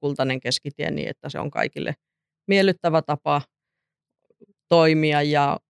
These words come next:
itse olen aina luvannut näille myös, että jos vaikka Teamsia käytetään, niin tarvittaessa voin heidän kanssa pitää tämmöisen esimerkkikokouksen, jossa päästään testaamaan sitten, että kaikki pääsee sisään.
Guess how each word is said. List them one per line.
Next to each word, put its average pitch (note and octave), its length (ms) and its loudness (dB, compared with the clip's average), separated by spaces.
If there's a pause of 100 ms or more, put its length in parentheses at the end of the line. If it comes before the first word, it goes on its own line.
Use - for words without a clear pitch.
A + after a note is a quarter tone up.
(140)
itse D3 340 0
olen F#3 180 4
aina F3 240 2
luvannut D#3 480 2
näille D3 280 2
myös, D3 380 -2
että D3 220 -6 (140)
jos C#3+ 200 -6
vaikka C#3+ 260 -4
Teamsia C#3 500 0
käytetään, C#3+ 640 -2
niin D3 280 -4 (200)
tarvittaessa C#3 600 0
voin C#3+ 180 -2
heidän C#3+ 260 -2
kanssa C#3 260 -6
pitää C#3 340 -2
tämmöisen C#3+ 400 -6 (460)
esimerkkikokouksen, D3 1040 -2
jossa - 220 -8
päästään B2 400 -4
testaamaan - 520 -4
sitten, - 240 -10
että - 120 -12
kaikki - 280 -18
pääsee - 340 -2
sisään. - 320 -14